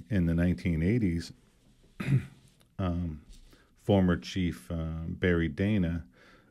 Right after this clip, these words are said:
uh, started to, um, do this kind of pilgrimage run from Indian Island to Mount Katahdin called the Katahdin One hundred. And his inspiration was, um, were these runners,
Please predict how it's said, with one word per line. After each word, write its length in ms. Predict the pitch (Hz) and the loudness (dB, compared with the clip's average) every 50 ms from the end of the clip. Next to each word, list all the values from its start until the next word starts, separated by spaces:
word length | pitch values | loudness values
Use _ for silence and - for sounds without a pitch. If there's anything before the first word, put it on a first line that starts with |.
| _ - - | _ -10 -6
uh, 220 | 92 85 82 80 | -4 -2 -2 -4
started 560 | 78 - - - 101 90 90 85 90 85 - | -6 -6 -2 2 2 4 4 4 2 0 -2
to, 680 | - - - 90 90 85 85 85 85 82 82 82 80 80 - - - - | -6 -8 -4 -2 0 0 2 0 0 0 -2 -4 -6 -8 -10 -16 -12 -8
um, 300 | - 85 82 80 80 80 | -6 -4 -2 -2 -2 -4
do 160 | 76 - 90 | -2 0 0
this 160 | 80 76 76 - | 0 0 -4 -6
kind 220 | - - 82 80 | -4 -4 -2 -2
of 80 | 73 - | -2 0
pilgrimage 600 | - 90 95 80 - 110 95 82 80 71 - - | 2 2 2 4 2 0 0 0 0 -2 -4 -6
run 380 | 82 85 80 80 78 78 78 - - - - - - _ _ | -4 -2 -2 0 -2 -2 -4 -6 -12 -20 -20 -20 -20 _ _
from 280 | - 98 92 90 92 | 0 4 4 6 4
Indian 380 | 98 92 92 87 80 85 85 82 | 4 4 2 2 2 2 2 2
Island 460 | 85 82 82 82 80 78 80 78 78 | 2 2 0 0 0 -2 -2 -4 -6
to 480 | - - - 85 82 80 80 78 76 73 | -8 -6 -4 -2 0 0 0 -2 -4 -4
Mount 260 | 73 90 85 78 76 73 | -2 0 0 0 0 -2
Katahdin 540 | - - - - 87 87 90 87 85 78 71 | -4 -4 -2 0 2 4 4 2 0 -2 -4
called 200 | - - 80 78 | -4 -6 -6 -6
the 60 | 67 80 | -6 -8
Katahdin 480 | - - - - 78 80 78 76 80 | -10 -10 -12 -6 -4 -4 -2 -2 -4
One 200 | 76 73 76 73 | -4 -4 -4 -4
hundred. 500 | 69 82 107 110 110 95 82 80 76 76 - - - - - - - - - | -2 -2 -2 0 0 -2 -2 -4 -6 -6 -10 -14 -20 -20 -20 -20 -20 -14 -6
And 440 | - 87 85 85 82 82 80 78 73 | -2 0 2 2 2 2 0 -2 -4
his 460 | 69 - 98 101 110 117 113 92 - | -4 0 2 2 4 2 2 0 0
inspiration 1000 | 101 98 90 87 - - 90 80 85 90 98 95 - - 80 80 78 78 80 80 | 0 0 0 0 0 0 0 2 2 2 0 0 -2 -4 -2 -2 -2 -2 -2 -2
was, 600 | 82 87 87 90 95 95 87 - - - - - - _ _ - - | 0 0 2 2 2 0 -2 -4 -10 -16 -18 -20 -20 _ _ -6 -2
um, 480 | 92 80 76 78 78 78 76 76 73 - - - _ - - | -2 0 0 0 -2 -2 -4 -4 -8 -10 -14 -20 _ -8 -2
were 180 | 92 87 85 | 0 2 2
these 380 | 80 78 82 80 78 73 - - | 2 2 2 0 0 -2 -2 -2
runners, 560 | 80 82 82 90 87 73 73 76 - - - | 0 2 2 2 2 0 -2 -6 -12 -16 -20